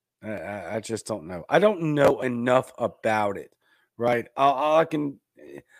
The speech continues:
I'm a strong, firm, and we're about to get into this right now. I'm a strong, firm believer, believer in optics, in, uh, the eye test, okay? And the eye test tells me,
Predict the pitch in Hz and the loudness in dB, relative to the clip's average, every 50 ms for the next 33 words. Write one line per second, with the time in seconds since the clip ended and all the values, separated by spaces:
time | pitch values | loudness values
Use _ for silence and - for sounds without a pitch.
0 | _ _ - 165 175 165 - - - - - - 185 190 190 190 185 185 190 190 | _ _ -2 0 0 0 -2 -2 -6 -10 -4 0 2 4 6 6 6 6 4 4
1 | 190 180 - - - - - 180 180 175 170 170 170 147 156 156 170 214 226 180 | 0 -2 -6 -10 -6 -2 2 2 4 4 2 2 0 0 0 0 0 0 0 0
2 | 151 123 - 92 107 98 104 104 101 95 92 92 - - 104 101 98 95 92 87 | -2 -2 -2 -6 -8 -8 -6 -8 -8 -10 -12 -12 -12 -10 -10 -10 -10 -10 -12 -14
3 | 85 _ _ _ _ _ _ - 170 165 - - - - 196 202 202 196 190 196 | -14 _ _ _ _ _ _ -12 -10 -10 -10 -12 -8 -4 -2 0 0 0 0 -2
4 | 190 185 - 190 185 185 180 165 160 160 165 160 151 143 135 123 - _ _ - | -2 -2 0 2 2 2 2 0 -2 0 0 2 2 2 0 -2 -6 _ _ -10
5 | 117 131 135 147 147 143 135 131 127 113 120 113 107 - 123 117 113 - - 104 | -6 -6 -4 -2 -2 -2 -2 -4 -4 -4 -4 -4 -2 0 0 0 0 -2 -6 -12
6 | 90 - - - _ _ - - _ _ - 127 127 127 120 117 104 113 120 113 | -12 -12 -16 -20 _ _ -20 -20 _ _ -6 -4 -2 -2 -2 -4 -4 -4 -2 0
7 | 110 107 101 - - 131 127 123 - - 110 117 127 135 123 - - - 120 98 | 0 0 -2 -4 -8 -8 -8 -8 -4 -2 0 0 0 0 -2 -4 -6 -6 -6 -6
8 | 85 - - - - - _ _ _ _ _ _ _ - 117 113 - 147 143 143 | -8 -10 -16 -18 -20 -20 _ _ _ _ _ _ _ -14 -12 -6 -2 2 2 2
9 | 143 139 131 - _ _ _ _ _ _ - 151 156 160 156 160 175 208 240 240 | 2 2 -2 -6 _ _ _ _ _ _ -4 -2 -2 0 0 2 2 2 2 2
10 | - - 208 196 185 - - - 190 180 180 180 151 165 175 156 143 139 127 | 4 4 6 6 6 4 2 4 4 6 6 4 2 0 -2 -2 -2 -4 -6